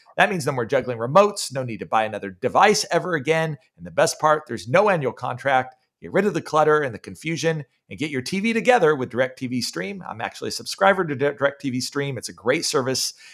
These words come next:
and you can learn more at direct T V dot com. That's direct T V dot com. Compatible devices required.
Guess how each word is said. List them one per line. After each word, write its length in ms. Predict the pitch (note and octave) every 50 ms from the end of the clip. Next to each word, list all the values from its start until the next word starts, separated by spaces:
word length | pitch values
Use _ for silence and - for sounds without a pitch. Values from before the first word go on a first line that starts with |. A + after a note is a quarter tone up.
| - _ -
and 140 | G2 F#2+
you 80 | G#2+ C3
can 140 | B2+ B2+ C3
learn 160 | C3+ C3 B2+
more 260 | B2+ C#3+ E3+ E3+ D#3
at 140 | C#3+ B2+ -
direct 340 | - G#2 A#2+ E3+ - - -
T 80 | -
V 140 | F#3+ F#3+ G3
dot 240 | F3 F#3 F#3 F#3 -
com. 400 | - C#3 C#3 C3+ C#3 C3 C3 B2 - _ _ _
That's 200 | - - - -
direct 260 | - G#2+ - - -
T 40 | D3+
V 140 | C#3+ E3
dot 180 | E3 F3+ F#3 F#3
com. 420 | - F#3+ G#3 G3 F3+ F3 E3+ D#3+ - _ _ _
Compatible 320 | _ - G2 G#2 A#2 A2+
devices 500 | G#2+ A2 G2+ B2 C#3 C3+ - - A#2+ G#2+
required. 540 | B2+ - - F3+ F#3 F#3 G3 F#3+ F#3 E3